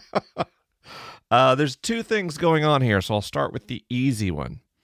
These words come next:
Yes, we become more set in our ways as we get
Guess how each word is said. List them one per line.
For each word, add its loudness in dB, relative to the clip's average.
Yes, 2
we -2
become -2
more -2
set -4
in -4
our -2
ways -6
as 0
we -4
get -6